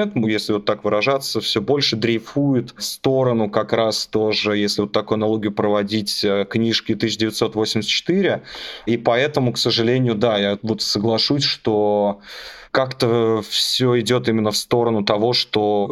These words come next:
разворот у нас не только экономический, но и вот разворот пространства свободы, в том числе и интернета, идет вот в сторону Китая. Поэтому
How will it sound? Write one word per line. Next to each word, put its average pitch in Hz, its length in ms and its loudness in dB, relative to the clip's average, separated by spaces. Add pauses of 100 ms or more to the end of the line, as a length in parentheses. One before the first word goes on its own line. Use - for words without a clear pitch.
разворот 113 540 0
у 107 40 2
нас 104 260 0
не 104 80 0
только 156 440 0
экономический, 110 1200 0 (480)
но 117 240 2
и 117 160 2
вот 107 260 -2 (140)
разворот 113 760 -2
пространства 107 840 0
свободы, 120 640 0
в - 100 -6
том 120 200 0
числе 113 500 0
и 110 40 0
интернета, 101 840 0
идет 104 340 -2
вот 104 180 -4
в - 40 -2
сторону 101 640 -2
Китая. 120 420 2
Поэтому 104 600 0